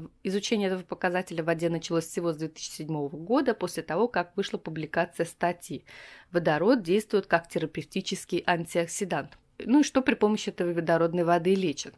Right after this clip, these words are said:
Применяется и в онкологии, и в лечении почек, лёгких, печени, кожи, различных сердечно-сосудистых заболеваний. То есть, ну, в общем-то, почти затрагивает все органы, все системы органов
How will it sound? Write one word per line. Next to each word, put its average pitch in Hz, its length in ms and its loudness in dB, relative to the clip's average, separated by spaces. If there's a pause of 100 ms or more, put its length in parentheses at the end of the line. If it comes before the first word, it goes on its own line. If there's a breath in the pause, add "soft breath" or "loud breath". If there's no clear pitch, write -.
(100)
Применяется 254 600 6
и - 20 -4
в 165 80 -4
онкологии, 254 840 0
и 170 480 -2
в 156 140 -4
лечении 180 440 0
почек, 247 640 2
лёгких, 208 800 2
печени, 196 680 -2 (180)
кожи, 185 640 4 (180)
различных 196 540 0
сердечно-сосудистых 190 1120 -6
заболеваний. 185 720 -2
То - 120 -14
есть, - 120 -16
ну, 285 180 -8
в 294 60 -4
общем-то, 214 500 -6 (300 loud breath)
почти - 580 -2
затрагивает 170 880 -2
все - 280 -6
органы, 220 640 0 (420 loud breath)
все - 240 -6
системы 220 600 -2
органов 196 400 -2